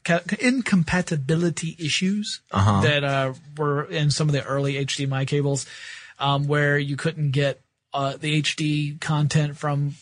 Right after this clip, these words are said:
Speaker 1: one source to your T V.
Speaker 2: Mm-hmm.
Speaker 1: Uh, most of those have been worked out in, in, in subsequent cables, but, uh,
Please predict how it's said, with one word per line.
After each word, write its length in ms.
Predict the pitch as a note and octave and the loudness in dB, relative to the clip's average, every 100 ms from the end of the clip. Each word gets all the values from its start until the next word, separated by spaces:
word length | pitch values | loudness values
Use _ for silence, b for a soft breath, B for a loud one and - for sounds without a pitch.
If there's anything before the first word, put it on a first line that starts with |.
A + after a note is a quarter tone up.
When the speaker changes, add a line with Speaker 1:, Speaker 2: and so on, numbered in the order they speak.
| _ - | _ -12
Speaker 1:
one 300 | D3 D3 D3 | -6 -4 -2
source 400 | C3+ D#3 C#3+ C3 | 0 2 2 0
to 120 | - | -2
your 140 | C#3+ C#3 | -2 -2
T 200 | - D3 | -2 -2
V. 280 | C3+ C#3 C#3 B | 0 0 -2 B
Speaker 2:
Mm-hmm. 240 | B G#2+ A2 | B 4 4
Speaker 1:
Uh, 80 | C#3+ | 4
most 240 | G3 A3 | 2 2
of 60 | F#3 | 2
those 120 | F3+ | 2
have 60 | D#3 | 2
been 120 | D3 | 0
worked 180 | C#3+ C#3 | -2 0
out 180 | C3+ B2+ | -2 -2
in, 200 | C3+ B2 | -8 -6
in, 380 | C#3+ C3 B2 A2+ - - | -6 -4 -6 -10 -18 -16
in 160 | A#2+ A#2 | -12 -4
subsequent 640 | D#3+ C#3+ C#3 C3 A#2 - | -2 0 -2 -6 -10 -12
cables, 460 | - B2 A2+ G#2 - | -16 -14 -10 -8 -6
but, 260 | C#3 A#2+ - - B B B - | -4 -6 -8 -20 B B B -14
uh, 220 | G2+ - | -10 -10